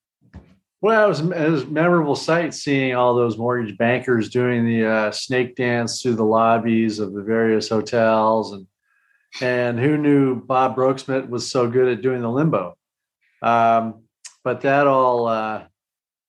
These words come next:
that all aside, I thought it was a very good event. I thought that there were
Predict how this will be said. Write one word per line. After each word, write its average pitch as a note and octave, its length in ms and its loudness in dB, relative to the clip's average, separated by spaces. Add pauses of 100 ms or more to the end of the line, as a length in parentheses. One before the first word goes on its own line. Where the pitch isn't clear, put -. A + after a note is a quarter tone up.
(220)
that C3+ 260 2
all C3 200 2
aside, A#2+ 720 0
I A#2+ 100 -6
thought C3 300 2
it A#2+ 40 0
was A2+ 200 -4
a G#2 60 -12
very B2 220 0
good A#2+ 160 0
event. B2+ 460 -4 (580)
I A#2 280 0
thought A#2+ 500 0
that A2 220 -6
there A#2+ 400 0
were A2 560 -2